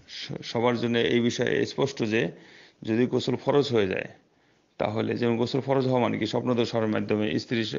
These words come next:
স্ত্রী সহবাস বা মিলামিশের মাধ্যমে, এই যে এই সমস্ত বিষয়ে গো-, গোসল ফরজ হয়, এই, এই এরকম যদি মহিলা পুরুষ ও, এ, গোসল ফরজের বিষয় থাকে, তাহলে এই অবস্থায় কোরআন মাজিদ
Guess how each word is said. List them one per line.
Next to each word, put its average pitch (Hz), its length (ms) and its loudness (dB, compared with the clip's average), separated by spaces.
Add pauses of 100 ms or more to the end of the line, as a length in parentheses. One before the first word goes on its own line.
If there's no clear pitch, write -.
(280)
স্ত্রী 117 220 -2
সহবাস 110 460 0
বা 104 120 0
মিলামিশের 110 440 0
মাধ্যমে, 107 280 0
এই 110 60 2
যে 113 120 0
এই 113 60 0
সমস্ত 120 380 -4
বিষয়ে 117 320 0
গো-, 110 160 0
গোসল 110 280 -4
ফরজ 110 300 0
হয়, 104 180 0 (640)
এই, - 160 0
এই 127 460 2
এরকম 131 300 2
যদি 120 160 0
মহিলা 120 380 2
পুরুষ 110 300 -4
ও, 117 200 -2 (140)
এ, - 280 -6 (580)
গোসল 117 320 -2
ফরজের 117 420 0
বিষয় 113 300 0
থাকে, 113 320 -2
তাহলে 120 360 0
এই 123 260 2
অবস্থায় 113 420 2
কোরআন 113 280 -2
মাজিদ 107 260 0